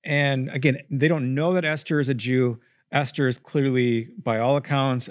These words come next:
a very beautiful, uh, young woman, and she just overwhelms the king, and he, she becomes, uh, this queen now. Mordecai is kind of, we,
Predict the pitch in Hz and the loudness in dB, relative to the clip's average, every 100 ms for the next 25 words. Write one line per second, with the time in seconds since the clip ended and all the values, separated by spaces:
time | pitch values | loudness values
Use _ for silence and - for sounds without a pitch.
0 | - 101 110 104 95 151 185 - 160 147 | -4 0 2 2 2 2 2 -2 -2 0
1 | 143 139 _ _ - 110 113 117 127 160 | -2 -6 _ _ -2 0 0 0 0 0
2 | 160 151 139 131 131 _ _ - 127 123 | 2 2 0 -2 -8 _ _ -6 0 2
3 | 120 113 110 - - - - - 131 120 | 0 0 -4 -8 -16 -14 -8 0 2 4
4 | 120 - - - 135 151 156 139 147 143 | 0 -4 -8 -6 -2 -2 0 0 0 -2
5 | - 120 135 127 123 120 110 _ _ - | -4 -4 0 2 0 -2 -6 _ _ -4
6 | 110 110 107 - 127 123 120 - - 156 | 0 0 0 -4 -2 0 0 -2 0 0
7 | 135 123 120 110 104 98 - - 101 98 | 0 -2 0 0 0 -4 -10 -4 0 0
8 | 98 110 - 202 160 98 101 - _ _ | 0 -4 -2 0 0 -2 -8 -16 _ _
9 | _ _ _ 139 170 233 226 - 117 113 | _ _ _ -6 -2 0 -2 -2 -2 0
10 | 120 170 135 143 139 123 - _ _ _ | 0 -2 -2 0 0 -4 -12 _ _ _
11 | _ - 196 196 147 165 165 180 180 147 | _ -4 2 2 2 -4 -2 -4 0 2
12 | 151 | 2